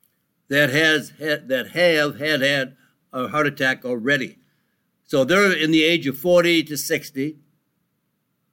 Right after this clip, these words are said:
They already have had a heart attack. They may benefit from a statin drug. That's a very, very small percentage.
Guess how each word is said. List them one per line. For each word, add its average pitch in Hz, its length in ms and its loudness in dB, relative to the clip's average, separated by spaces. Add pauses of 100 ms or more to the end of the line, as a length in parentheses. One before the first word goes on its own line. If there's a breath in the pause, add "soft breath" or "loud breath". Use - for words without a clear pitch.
(460)
They 160 300 2
already 160 440 2
have 139 180 0
had 160 260 0
a 143 60 0
heart 135 240 0
attack. 120 420 -8 (880)
They 220 400 6
may 185 480 2
benefit 143 720 -2 (1080)
from 151 180 0
a 139 60 0
statin 147 360 0
drug. 104 320 -10 (1120)
That's 175 240 0
a 160 60 0
very, 175 500 4
very 151 400 2
small 147 320 -4
percentage. 123 640 -12